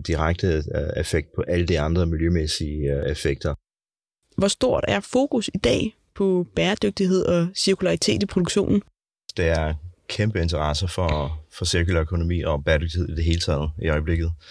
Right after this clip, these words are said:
Speaker 1: Så den ene dag efter den anden kommer, øh, virksomhederne med deres to tusind og tredive, øh,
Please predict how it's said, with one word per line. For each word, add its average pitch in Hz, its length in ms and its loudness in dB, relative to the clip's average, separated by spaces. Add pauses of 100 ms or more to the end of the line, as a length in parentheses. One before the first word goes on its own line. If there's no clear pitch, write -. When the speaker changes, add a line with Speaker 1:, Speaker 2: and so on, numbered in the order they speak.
(320)
Speaker 1:
Så 78 100 -6
den 90 140 2
ene 92 160 2
dag 82 160 4
efter 82 160 0
den 80 120 2
anden 80 200 2
kommer, 87 280 2
øh, 73 460 -2
virksomhederne 85 340 0
med 76 100 0
deres 76 520 0
to - 180 -4
tusind 87 320 -4
og 82 80 0
tredive, 82 480 2
øh, 78 680 -2